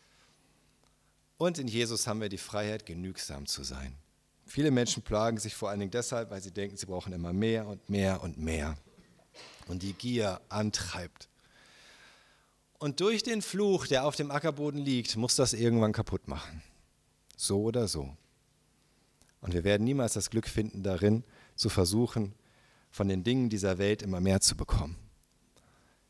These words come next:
Aber auch davon gibt uns Jesus Frieden und Freiheit. Und Paulus schreibt davon in erster Timotheus sechs, Genügsamkeit.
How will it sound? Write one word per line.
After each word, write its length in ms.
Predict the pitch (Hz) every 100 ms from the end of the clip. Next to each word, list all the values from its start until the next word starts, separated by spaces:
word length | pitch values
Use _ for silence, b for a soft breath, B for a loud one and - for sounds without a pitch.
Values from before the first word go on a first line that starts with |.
| -
Aber 200 | 92 87
auch 80 |
davon 360 | - 117 - 90
gibt 220 | 90 -
uns 120 | 87
Jesus 280 | 90 101 107
Frieden 360 | - 113 117 85 - _ -
und 140 | 87
Freiheit. 500 | - - 95 78 80 - - _ b b b b b b b
Und 80 | -
Paulus 280 | 95 98 101
schreibt 280 | 107 120 110
davon 260 | - 90
in 80 | 92
erster 320 | 101 - 101
Timotheus 580 | - 90 98 98 98 90
sechs, 420 | 104 104 - - -
Genügsamkeit. 1000 | 92 127 - - 80 - - - -